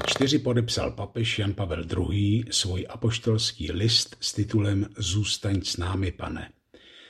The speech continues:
A tím zahájil rok Eucharistie. Proč zvolil právě tento titul svého listu? Naznačil tím úzký vztah svých slov k aktualitě dneška, k našim problémům.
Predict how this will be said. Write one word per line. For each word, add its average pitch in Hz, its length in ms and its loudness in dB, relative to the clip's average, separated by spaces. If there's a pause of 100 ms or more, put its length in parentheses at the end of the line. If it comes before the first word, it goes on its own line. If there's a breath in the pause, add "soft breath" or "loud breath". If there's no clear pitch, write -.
(380 loud breath)
A 190 80 0
tím 131 200 6
zahájil 131 680 6
rok 113 400 4
Eucharistie. - 960 -4 (840)
Proč 113 260 4
zvolil 104 440 2
právě 101 460 0
tento 117 460 6
titul 104 400 2
svého 90 360 0
listu? 90 520 -4 (1160 soft breath)
Naznačil 175 500 6
tím 151 340 6
úzký 147 420 0
vztah 156 400 0
svých 95 340 -2
slov 131 380 4 (220)
k - 160 -12
aktualitě 117 760 6
dneška, 90 680 -2
k - 60 -10
našim 95 340 -2
problémům. 87 680 -4